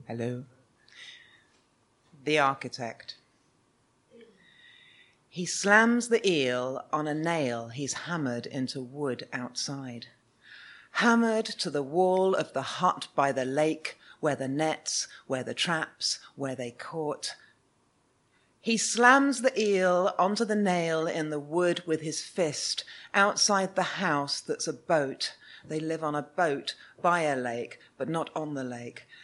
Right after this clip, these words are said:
They sweat in a sauna on the edge of the lake, ladling pine water to steam as they sweat, pine sweat.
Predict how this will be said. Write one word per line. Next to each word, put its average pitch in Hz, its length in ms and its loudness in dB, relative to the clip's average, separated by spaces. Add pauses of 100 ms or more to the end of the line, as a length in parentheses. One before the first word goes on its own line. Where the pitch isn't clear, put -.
(260)
They 190 100 6
sweat 233 500 6
in 190 140 4
a 151 60 2
sauna 190 680 0
on 139 180 -2
the 135 140 -4
edge 170 360 4
of - 120 -8
the 143 120 -2
lake, 165 420 2 (160)
ladling 175 680 6
pine 202 460 -4
water 165 360 -2
to 151 120 -10
steam 214 600 0
as 143 220 -4
they 135 180 -2
sweat, 196 640 0 (240)
pine 202 480 0
sweat. - 720 0